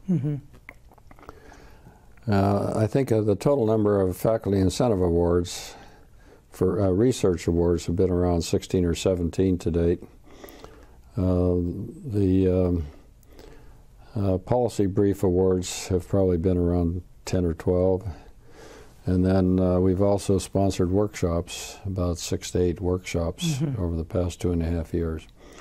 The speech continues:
Speaker 1: Right.
Speaker 2: So those three categories are where we, uh, invest our,
Speaker 1: Right,
Speaker 2: our
Speaker 1: okay.
Speaker 2: faculty funds.
Speaker 1: Right. Yeah, you mentioned, I was gonna ask you about the policy briefs, and there was a,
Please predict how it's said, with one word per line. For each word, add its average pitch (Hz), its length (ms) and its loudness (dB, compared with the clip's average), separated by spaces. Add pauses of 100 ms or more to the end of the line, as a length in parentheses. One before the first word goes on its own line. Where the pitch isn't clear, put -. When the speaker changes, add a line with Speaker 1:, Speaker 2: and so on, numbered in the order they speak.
Speaker 1:
Right. 147 300 -8
Speaker 2:
So - 300 0
those 104 220 2
three 104 200 0
categories 90 800 0
are 90 120 -2
where 92 260 2
we, 87 320 2
uh, 85 180 0 (100)
invest 87 460 -2
our, 85 80 -2
Speaker 1:
Right, 139 400 -2
Speaker 2:
our 90 140 -2
Speaker 1:
okay. 170 100 -4
Speaker 2:
faculty 87 380 -2
funds. 82 460 -8
Speaker 1:
Right. 147 280 -4 (340)
Yeah, 190 100 2
you 170 120 2
mentioned, 175 360 0
I 160 100 2
was 156 100 -2
gonna 165 160 0
ask 165 180 0
you 160 60 -2
about 147 180 0
the 147 80 -4
policy 151 420 0
briefs, 139 360 -2
and 143 240 0 (100)
there 170 120 2
was 170 180 0
a, 127 160 2